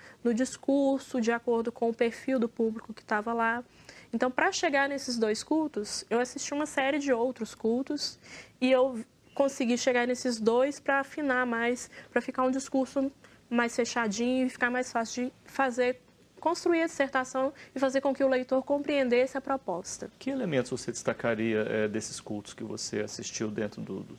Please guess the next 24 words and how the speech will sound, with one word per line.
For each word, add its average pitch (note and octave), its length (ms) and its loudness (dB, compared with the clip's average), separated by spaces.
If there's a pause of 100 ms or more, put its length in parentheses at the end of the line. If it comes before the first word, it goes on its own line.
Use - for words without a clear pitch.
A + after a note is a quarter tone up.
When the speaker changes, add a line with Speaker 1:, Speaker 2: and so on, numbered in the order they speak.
(160)
Speaker 2:
da A2 100 -10
sua G#2+ 200 -8
investigação? G2+ 600 -6 (280)
Speaker 1:
Bom, G3+ 500 0 (420)
elemento C4+ 500 2
principal C4 760 0
é B3+ 100 0
a B3+ 80 -2
questão A#3+ 500 -2
da B3 120 2
fala D#4+ 580 0
do C4+ 140 0
pastor A#3+ 800 -2 (300)
para A#3+ 180 2
o B3 40 -6
fiel, F#3+ 560 -2
uma G#3 180 0
fala A3+ 380 0
direcionada B3 1080 2
para A#3 260 -2
um A#3 80 -4
público A#3 460 -4
específico, C4 1040 -2 (340)
para A3+ 360 0